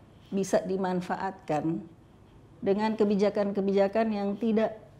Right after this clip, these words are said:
pro untuk kesejahteraan mereka. Sehingga pada saat itu banyak terjadi gelombang demo. Demo-demo terus yang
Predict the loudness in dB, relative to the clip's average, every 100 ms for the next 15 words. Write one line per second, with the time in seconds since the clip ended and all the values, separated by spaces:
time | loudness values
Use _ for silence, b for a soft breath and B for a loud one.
0 | -20 -20 -20 -20 -2 4 6 6 4 0
1 | -6 -6 -4 -4 -4 -2 0 0 0 -2
2 | -2 0 0 2 2 0 -4 -4 -10 -18
3 | -2 0 0 0 2 2 2 -2 -2 0
4 | 0 0 B B B -4 2 4 6 2
5 | 2 0 4 4 4 4 4 4 2 2
6 | 4 4 2 -4 -8 -14 -20 -8 6 8
7 | 8 6 0 -2 -10 -18 -18 -20 -20 -20
8 | -8 2 6 6 4 4 4 2 0 0
9 | 0 0 -4 -12 B B B B B -6
10 | 2 6 6 4 2 0 -2